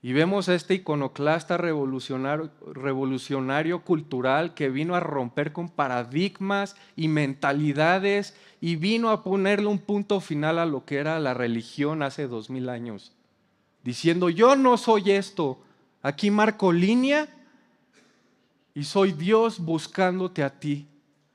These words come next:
a lo que estaba perdido". Este es el evangelio, Él vino por lo perdido.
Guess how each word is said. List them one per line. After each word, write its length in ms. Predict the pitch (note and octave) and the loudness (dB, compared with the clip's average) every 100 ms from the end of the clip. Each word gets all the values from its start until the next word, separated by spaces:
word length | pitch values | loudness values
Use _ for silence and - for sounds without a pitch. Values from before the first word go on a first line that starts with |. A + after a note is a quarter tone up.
| _ | _
a 120 | - B2+ | -2 0
lo 160 | C3+ | 0
que 80 | C3+ | -2
estaba 480 | C#3+ E3 E3 E3+ - | -2 0 0 -2 -2
perdido". 420 | C3 C3 D3+ D#3+ | -2 -2 -2 -4
Este 200 | E3 F#3+ | -2 -4
es 100 | F#3 | -2
el 120 | E3 | 0
evangelio, 600 | D3 C3+ B2 - D#3 F3+ | 0 0 -4 -2 0 0
Él 80 | F3+ | -2
vino 320 | F3+ G3 F#3+ | -4 -4 -4
por 160 | D#3+ C#3 | -6 -4
lo 140 | C3+ | -6
perdido. 680 | C3+ B2+ B2+ C3+ C#3+ C#3 | -6 -10 -6 -8 -6 -8